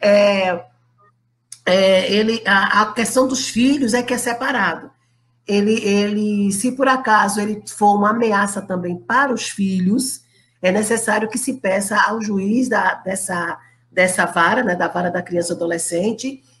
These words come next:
e também fale com ele, tá? Porque a medida protetiva, ela cobre a relação entre o agressor e a vítima,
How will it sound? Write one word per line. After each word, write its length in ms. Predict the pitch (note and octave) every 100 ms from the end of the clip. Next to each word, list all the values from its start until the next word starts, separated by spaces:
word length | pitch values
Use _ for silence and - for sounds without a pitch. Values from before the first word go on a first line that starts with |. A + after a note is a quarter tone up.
| -
e 100 | G3
também 360 | G#3+ G3+ A#3+
fale 420 | B3 - G#3+ A3
com 220 | A3+ E4+ D#4
ele, 380 | F#3+ D3+ C#3 - _
tá? 380 | - F#3 B3 C4 - _
Porque 420 | - G3+ G3+ A3 A3
a 80 | G#3+
medida 240 | G#3 B3
protetiva, 600 | C#4 B3+ A#3+ G#3+ B3 A#3+
ela 160 | A3 G#3
cobre 600 | - A3 B3 D#4+ A#3+ G#3+
a 80 | G#3
relação 580 | A3 G#3+ G#3 - A#3 A#3+
entre 400 | A#3+ B3 A3 - _ _ _
o 200 | A3+ A3+
agressor 800 | A3 G#3+ G#3 G#3 - A3+ C#4 -
e 80 | C4
a 60 | E4
vítima, 680 | E4+ G#3+ G3 - D#3+ C#3